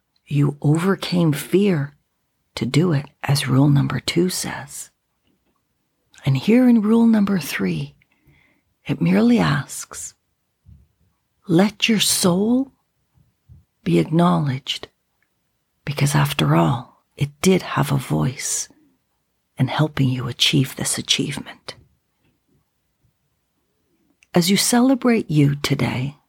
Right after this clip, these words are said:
and as you blow out those candles on your cake,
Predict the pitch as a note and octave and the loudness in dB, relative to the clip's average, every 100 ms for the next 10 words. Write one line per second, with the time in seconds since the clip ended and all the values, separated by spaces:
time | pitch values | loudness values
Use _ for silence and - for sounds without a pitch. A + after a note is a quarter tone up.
0 | _ - C3+ D3 D#3 D3 D#3 E3 G3 G#3+ | _ -8 -2 -2 0 -2 0 2 2 2
1 | A3 G#3 - - G3 G3 G3 F#3+ G3 G3+ | 0 -2 -2 2 4 4 2 2 2 2
2 | G#3 - - C3+ - - - | 0 -4 -2 -2 -4 -18 -18